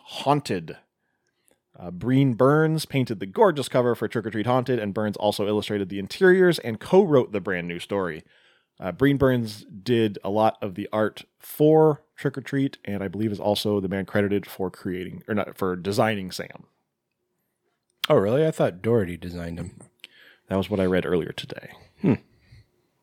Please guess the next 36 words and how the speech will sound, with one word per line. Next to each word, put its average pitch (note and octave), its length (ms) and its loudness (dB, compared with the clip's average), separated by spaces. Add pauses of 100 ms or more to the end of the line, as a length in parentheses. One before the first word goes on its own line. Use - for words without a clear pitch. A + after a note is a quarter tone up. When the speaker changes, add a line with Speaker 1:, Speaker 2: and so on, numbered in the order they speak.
(340)
Speaker 2:
Well, F2 160 -6
all F#2 80 -4
right. D#3 240 -2 (920)
Speaker 1:
So G3+ 300 6
if, B2+ 180 -2
if A#2+ 240 -4
you're A#2 240 -4
interested C3 260 0
in A#2 60 -4
that, D#3+ 300 0
uh, A2+ 180 0
it's B2 160 -2
sixty - 640 -4
dollars F3 600 4 (280)
on A#2+ 200 -2
Kickstarter. A#2+ 600 0 (140)
Speaker 2:
That's G3+ 220 -8
a A3+ 40 2
lot D3+ 260 6
of B2+ 60 2
money A#2+ 460 0
to, F#2+ 160 -14
to - 220 -14
just F#2+ 360 -12
throw G#2 240 -6
down, G2 260 -4
es-, - 120 -14 (140)
especially D3 520 2
on A#2 120 0
something F#2+ 460 -6 (580)
where D#2+ 140 -14 (180)
most F#2 680 0
of G2+ 160 -4
it F#2+ 160 -12 (480)
exists G#2 420 -6
already. E2 360 -14